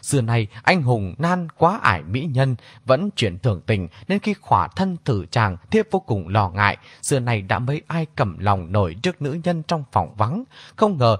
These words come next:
chàng quả là bậc phi thường, xứng danh hảo trượng phu trong thiên hạ. Thiếp được sánh duyên với chàng, có thác cũng vui."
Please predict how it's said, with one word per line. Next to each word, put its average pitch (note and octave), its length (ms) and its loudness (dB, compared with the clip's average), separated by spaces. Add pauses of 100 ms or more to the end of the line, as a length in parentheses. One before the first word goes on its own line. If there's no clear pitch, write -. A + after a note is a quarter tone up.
(120)
chàng D3 240 2
quả B2 240 4
là G#2 160 0
bậc A2 300 -2
phi G3+ 200 0
thường, G#2 300 2 (160)
xứng E3 260 -4
danh E3+ 240 -2
hảo G#2+ 400 0
trượng A2+ 260 -2
phu F#3 280 -2
trong E3 200 -2
thiên B2+ 140 0
hạ. G2 280 2 (260)
Thiếp F#3 140 -2
được A2+ 240 -4
sánh D#3+ 280 -6
duyên D3 200 -2
với D3 260 -4
chàng, F2 260 0 (200)
có C#3+ 280 0
thác A3+ 320 -6
cũng D#3 180 -4
vui." B2 260 2